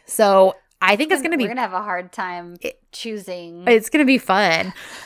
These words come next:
Speaker 1: Um, so yeah, if you guys wanna participate in that and give us some scenarios of would Serkan Bolat ever, uh,
Speaker 2: Uh-huh.
Speaker 1: I will, the link to the Google form will be in the episode notes for you to participate in that.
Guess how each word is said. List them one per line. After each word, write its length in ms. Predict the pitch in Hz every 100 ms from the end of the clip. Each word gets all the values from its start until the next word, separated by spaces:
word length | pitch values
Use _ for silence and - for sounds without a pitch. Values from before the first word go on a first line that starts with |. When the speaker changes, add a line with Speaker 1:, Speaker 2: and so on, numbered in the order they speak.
| - -
Speaker 1:
Um, 500 | 233 208 190 - - _ - -
so 120 | 269
yeah, 220 | 269 202
if 100 | 202
you 60 | 233
guys 120 | 285
wanna 160 | 277 240
participate 460 | 240 240 233 214
in 140 | 214 202
that 320 | 202 202 190
and 180 | 208 196
give 140 | 208
us 120 | 214
some 160 | 220 202
scenarios 720 | - 190 196 202 180 165 175
of 180 | 170 165
would 200 | 190 175
Serkan 440 | 202 185 190 180
Bolat 340 | 175 170 165 -
ever, 500 | 254 208 160 156 196 - _ _
uh, 40 | 247
Speaker 2:
Uh-huh. 280 | - 233 - - _ -
Speaker 1:
I 140 | 190
will, 220 | 190 - -
the 320 | 185 196 175 -
link 240 | 196 196 -
to 80 | 208
the 60 |
Google 280 | 180 196 185
form 260 | - 180 180
will 100 | 170
be 160 | 175 175
in 300 | 170 165 170
the 200 | 175 -
episode 420 | 165 160 175 160
notes 340 | 143 151 - -
for 140 | 170
you 240 | 160 160
to 140 | 147 -
participate 560 | 170 - 170 156 165 -
in 100 | 147
that. 240 | 151